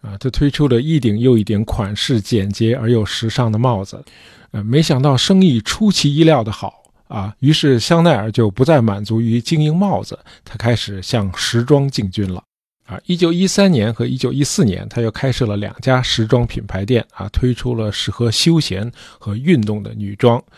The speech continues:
啊，就这样，对后世产生深远影响的时装品牌 Chanel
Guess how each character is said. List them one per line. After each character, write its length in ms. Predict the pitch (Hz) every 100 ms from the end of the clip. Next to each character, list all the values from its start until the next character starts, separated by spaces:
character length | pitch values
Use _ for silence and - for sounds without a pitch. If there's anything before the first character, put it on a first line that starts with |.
| -
啊， 160 | - 107
就 160 | -
这 120 | 139 170
样， 140 | 107 - - - _
对 160 | 190 160
后 300 | - 226 165
世 240 | - 147
产 240 | - 113
生 220 | 107 160 165
深 260 | - 220
远 200 | 196 110
影 200 | 104 120
响 240 | 147 113 107
的 160 | 107
时 180 | - 127
装 220 | 123 143
品 180 | 135 104
牌 260 | 101 98 104 - _
Chanel 720 | - 135 127 131 120 85 80